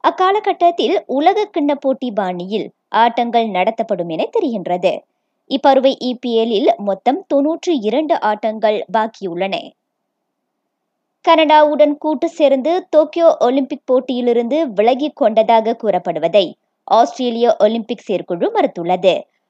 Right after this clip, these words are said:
அச்செய்தியில் உண்மை இல்லை என அது தெளிவுபடுத்தியது. கோவிட் நைன்டீன் பரவலை தொடர்ந்து ஜூலை மாதம் நடத்துவதாக இருந்தால், டோக்கியோ ஒலிம்பிக் போட்டியிலிருந்து விலகிக் கொள்வதாக இதற்கு முன் அவ்விரு நாடுகளும்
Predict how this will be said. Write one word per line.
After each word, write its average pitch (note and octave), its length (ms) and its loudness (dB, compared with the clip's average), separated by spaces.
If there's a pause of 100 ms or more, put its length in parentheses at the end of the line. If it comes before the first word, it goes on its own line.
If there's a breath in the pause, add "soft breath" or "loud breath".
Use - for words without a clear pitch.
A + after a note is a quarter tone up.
அச்செய்தியில் D#4 760 -2
உண்மை C4 400 0
இல்லை C#4+ 320 0
என C#4 300 0
அது G#3 480 0
தெளிவுபடுத்தியது. F3+ 1000 -2 (500)
கோவிட் B3 320 4
நைன்டீன் A#3+ 400 -2
பரவலை G#3+ 420 2
தொடர்ந்து G3+ 680 -2
ஜூலை C4 460 0
மாதம் A3 440 0
நடத்துவதாக G3 760 0
இருந்தால், E3+ 600 -2 (200)
டோக்கியோ F4+ 500 0
ஒலிம்பிக் D#4+ 480 -4
போட்டியிலிருந்து B3 800 -2
விலகிக் G#3+ 380 0
கொள்வதாக F3 680 -2 (280)
இதற்கு G#3+ 380 -2
முன் B3+ 240 -4
அவ்விரு C4 440 0
நாடுகளும் A#3 640 0